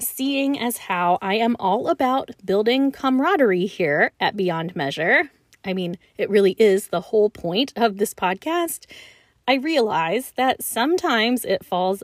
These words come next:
on me to, say, go first, right? <sighs> So, purely in an attempt to help you feel better about your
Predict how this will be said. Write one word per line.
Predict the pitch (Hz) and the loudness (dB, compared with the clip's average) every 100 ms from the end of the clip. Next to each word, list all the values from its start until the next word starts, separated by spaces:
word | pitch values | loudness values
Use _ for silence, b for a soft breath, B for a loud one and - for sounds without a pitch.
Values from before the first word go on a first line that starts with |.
| - | -8
on | 202 226 220 | -4 -2 0
me | 175 170 202 | -2 -2 -4
to, | 247 - - 190 165 170 240 277 _ _ _ | -6 -12 -8 -6 -4 -2 -2 -4 _ _ _
say, | - - 165 180 226 _ - | -16 -10 -6 -2 -2 _ -12
go | 170 180 180 175 | -2 0 2 0
first, | 180 156 - - - - _ | -2 -10 -10 -10 -12 -14 _
right? | - 196 330 277 - - _ B B B B B B _ 233 | -4 0 0 -2 -10 -20 _ B B B B B B _ -4
<sighs> | 233 175 B B B B 277 - - _ _ | -4 -4 B B B B 0 2 -8 _ _
So, | - - 285 - - B B B B | -10 2 4 4 0 B B B B
purely | - 311 381 403 415 320 208 165 | -10 2 4 6 4 4 0 0
in | 233 269 | 2 2
an | 294 | 2
attempt | 294 - 285 165 - - | 0 0 -2 -2 -8 -6
to | - | -4
help | 190 277 294 | -2 -2 -2
you | 214 262 359 | -4 4 4
feel | 381 339 349 339 | 4 0 0 2
better | 294 196 156 - | 2 2 0 -2
about | 180 175 170 | -2 0 -2
your | 175 196 262 302 330 349 | -2 0 0 2 0 -2